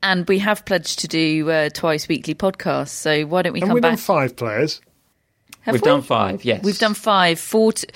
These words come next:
Speaker 1: four to go from this round.
Speaker 2: Hmm.
Speaker 1: But, I mean, it was hard enough to narrow down,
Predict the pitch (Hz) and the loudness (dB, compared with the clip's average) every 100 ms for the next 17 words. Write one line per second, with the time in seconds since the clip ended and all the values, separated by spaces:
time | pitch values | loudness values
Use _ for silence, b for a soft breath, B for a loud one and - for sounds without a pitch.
0 | B - 254 262 240 196 208 165 151 151 | B -8 0 0 0 0 2 4 2 -2
1 | - 170 175 180 160 156 135 110 175 175 | -4 -2 0 0 2 2 2 0 0 0
2 | 180 185 160 226 220 170 170 156 - 160 | 0 0 -2 0 0 0 0 -2 -4 -2
3 | 170 165 156 160 156 151 | 0 0 2 2 2 -2